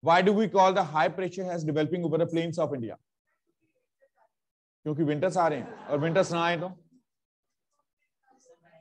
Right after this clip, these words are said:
लो प्रेशर होगा, पर रिटेटिंग मॉनसून सीजन में भी हाई प्रेशर यही होता है, पर विंटर्स नहीं आते हैं।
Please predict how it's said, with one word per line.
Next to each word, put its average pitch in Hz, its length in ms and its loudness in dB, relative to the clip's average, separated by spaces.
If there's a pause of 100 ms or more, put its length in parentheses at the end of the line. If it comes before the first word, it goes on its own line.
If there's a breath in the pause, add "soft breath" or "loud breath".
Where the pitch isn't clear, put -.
(1120)
लो 170 180 4
प्रेशर 208 280 2
होगा, 147 200 0 (600)
पर 190 180 6 (160)
रिटेटिंग 175 540 2
मॉनसून 196 360 2
सीजन 202 280 0
में 208 140 -2
भी 220 80 2
हाई 175 180 4
प्रेशर 185 320 -4
यही 175 160 -4
होता 147 240 -6
है, 101 60 -12 (760)
पर 180 100 4
विंटर्स 170 340 2
नहीं 165 160 0
आते 117 220 -4
हैं। 85 180 -20